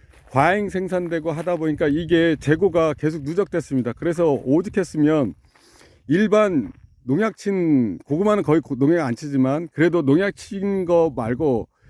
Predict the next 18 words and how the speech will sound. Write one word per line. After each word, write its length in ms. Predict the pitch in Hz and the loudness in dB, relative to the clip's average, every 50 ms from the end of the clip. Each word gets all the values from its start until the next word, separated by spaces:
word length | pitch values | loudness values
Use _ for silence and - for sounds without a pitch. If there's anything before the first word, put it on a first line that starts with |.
| - - - - - _ - - - - | -20 -18 -18 -20 -20 _ -20 -20 -20 -2
그 340 | - 170 202 220 226 220 214 - | 2 4 4 6 4 4 2 0
가격에, 460 | 139 135 147 151 175 185 165 170 160 | -2 -2 -2 0 0 -2 0 -2 0
농약 280 | 131 143 175 202 196 - | 2 2 0 0 -2 -4
친 180 | - - - | -6 -6 -6
가격으로 760 | 120 - 143 147 156 170 160 156 156 165 170 175 180 180 175 - | -4 -2 -2 -2 0 0 0 0 0 0 0 0 -2 -4 -8 -12
작년부터, 1400 | _ - 117 131 156 170 175 185 185 185 180 175 175 170 170 151 156 - - 151 147 143 151 156 143 120 95 78 76 _ _ _ | _ -6 0 2 4 4 6 4 4 4 2 0 -2 -4 -4 -6 -8 -8 -4 -2 0 0 2 2 0 -2 -4 -6 -12 _ _ _
가을부터 720 | - 107 120 143 160 170 147 151 139 - 160 156 156 147 - - | -8 -4 0 0 0 0 0 -4 -6 -4 -2 -2 0 -2 -4 -4
이상하게 680 | 139 135 135 165 190 190 180 175 165 156 175 190 208 220 - - - _ _ _ _ _ _ _ _ _ - | -8 -8 -4 -2 -2 0 0 0 0 0 0 0 0 -2 -4 -10 -20 _ _ _ _ _ _ _ _ _ -4
이 440 | 143 175 196 202 202 202 202 196 175 | -2 0 2 2 2 2 0 -2 -2
고구마가, 760 | - - 147 143 156 165 160 156 147 135 147 147 131 104 95 - - _ _ _ _ _ _ _ _ _ _ _ | -2 -2 0 0 2 2 2 2 2 2 2 0 0 -2 -4 -8 -16 _ _ _ _ _ _ _ _ _ _ _
유기농 600 | 131 160 170 208 202 202 202 196 190 180 156 - - _ _ | -4 -2 0 2 2 4 2 2 2 0 -2 -4 -6 _ _
고구마 560 | - 143 143 156 160 160 160 151 151 147 147 | -8 -2 0 2 2 2 2 2 2 2 0
가격이 760 | 131 - 127 131 127 143 135 135 127 156 156 151 143 120 104 90 | -2 -2 -2 0 0 0 0 2 2 2 4 4 4 2 0 0
일반 760 | 85 139 160 180 165 190 190 185 180 170 156 123 92 78 76 | 0 0 0 2 2 2 2 4 4 2 0 0 -2 -4 -4
농약 300 | 113 127 143 175 185 175 - _ 147 _ _ _ _ _ _ _ _ _ _ | 0 2 2 2 2 -2 -6 _ _ _ _ _ _ _ _ _ _ _ _
했던 320 | 185 190 - - 214 202 180 | -10 -10 -4 -2 -2 -2 0
가격으로 480 | 139 127 139 147 170 156 139 151 156 | 0 0 2 2 2 2 2 0 -2
떨어졌습니다. 760 | 143 - 190 208 214 202 175 - - 135 123 113 101 95 98 | -2 -2 -2 -2 0 -2 -2 -2 -2 -2 -2 -2 -2 -6 -12